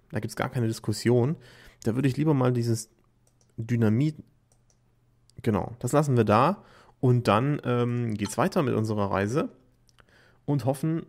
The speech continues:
dass wir nicht von den Hyänen, ähm, gedingst werden.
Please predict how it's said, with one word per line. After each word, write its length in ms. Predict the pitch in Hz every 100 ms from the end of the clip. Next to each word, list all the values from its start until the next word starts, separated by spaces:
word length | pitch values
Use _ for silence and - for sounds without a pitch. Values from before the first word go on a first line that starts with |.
| -
dass 340 | - - - 123
wir 200 | 120 117
nicht 240 | 120 123
von 160 | - 110
den 120 | 104
Hyänen, 520 | 104 104 113 120 120 - _ _ _ _ _ _ _ _ -
ähm, 540 | 104 107 107 107 110 113 _ _ _ _ -
gedingst 420 | 123 160 190 -
werden. 280 | - 67 -